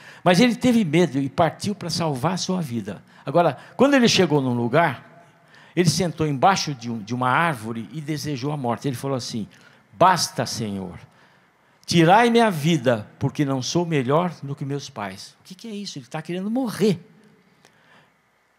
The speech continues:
E ele deitou embaixo da árvore e dormiu. Mas aí apareceu um anjo. Olha que coisa. O anjo tocou, falou assim: "Levanta e come." E ofereceu para ele um pão e um pouco de água.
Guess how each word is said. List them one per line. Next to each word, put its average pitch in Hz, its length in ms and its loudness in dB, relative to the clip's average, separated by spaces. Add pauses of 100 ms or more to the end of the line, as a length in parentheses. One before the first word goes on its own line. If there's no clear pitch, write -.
(260)
E 202 60 -4
ele 254 140 -2
deitou 202 440 4
embaixo 170 360 4
da 175 120 4
árvore 190 180 -2
e - 20 -8
dormiu. 175 420 2 (1300)
Mas 165 180 -2
aí 170 200 0
apareceu 180 500 -6
um 160 180 -6
anjo. 101 460 -8
Olha 185 180 -2
que 160 140 -8
coisa. 101 500 -8 (340)
O 123 80 -2
anjo 139 220 -2
tocou, 135 480 -8
falou 143 220 -8
assim: 131 200 -10
"Levanta 156 680 0
e 208 80 -2
come." 135 320 0
E 147 40 0
ofereceu 151 480 -6
para 160 180 -6
ele 165 160 -6
um 180 100 -4
pão 143 360 -6 (800)
e 131 40 -6
um 123 40 -4
pouco 139 300 -4
de 139 180 -4
água. 101 440 -2